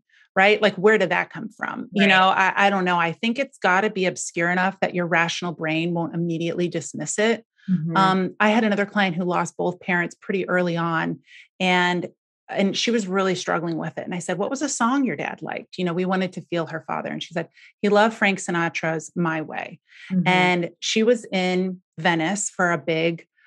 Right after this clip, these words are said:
Speaker 1: uh, thing, something that takes place there every year. And she was feeling a little imposter syndrome. And she sent me a video of out her hotel, you know, room, right, in Venice on the water.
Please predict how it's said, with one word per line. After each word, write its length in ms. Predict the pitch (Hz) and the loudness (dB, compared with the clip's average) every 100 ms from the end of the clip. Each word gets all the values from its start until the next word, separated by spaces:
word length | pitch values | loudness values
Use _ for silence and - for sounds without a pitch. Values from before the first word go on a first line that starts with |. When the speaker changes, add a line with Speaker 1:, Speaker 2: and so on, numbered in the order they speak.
| _ - | _ 2
Speaker 1:
uh, 220 | 170 165 | 2 2
thing, 600 | - 170 151 165 180 165 | -2 -4 -4 -4 -4 -4
something 320 | - 170 175 | -4 -2 -2
that 160 | 165 - | -2 -4
takes 220 | 170 - | -8 -6
place 240 | 175 165 | -4 -4
there 160 | - 165 | -2 -2
every 280 | 165 160 160 | -2 -2 -2
year. 200 | 165 165 | 0 0
And 140 | 170 | 0
she 80 | - | -2
was 160 | 170 - | -6 -2
feeling 320 | 180 180 175 | 0 0 0
a 60 | |
little 200 | 170 170 | -2 0
imposter 480 | 175 165 170 165 - | 0 0 0 -2 -6
syndrome. 600 | 160 165 160 165 - - - - - 185 | -4 -2 -2 -2 -2 -6 -10 -20 -6 -2
And 120 | 180 | 0
she 120 | 202 | 0
sent 240 | 185 220 220 | 2 2 4
me 140 | 214 | 4
a 80 | 185 | 2
video 600 | 170 190 180 160 165 170 | 2 2 2 2 0 -2
of 160 | 180 175 - | -2 -4 -2
out 340 | 180 190 226 226 | 2 4 4 2
her 120 | - | -2
hotel, 720 | 175 180 180 190 185 185 185 - _ | 0 0 0 2 4 4 0 -6 _
you 160 | 247 185 | -4 0
know, 220 | 165 165 | 2 0
room, 400 | - 180 165 160 165 | 0 2 2 2 2
right, 200 | 160 160 | 0 2
in 160 | 190 202 | 2 4
Venice 340 | 180 180 175 - | 4 2 -2 -2
on 240 | 175 180 | 0 0
the 60 | 190 | 2
water. 500 | 185 165 170 - | 2 0 0 -4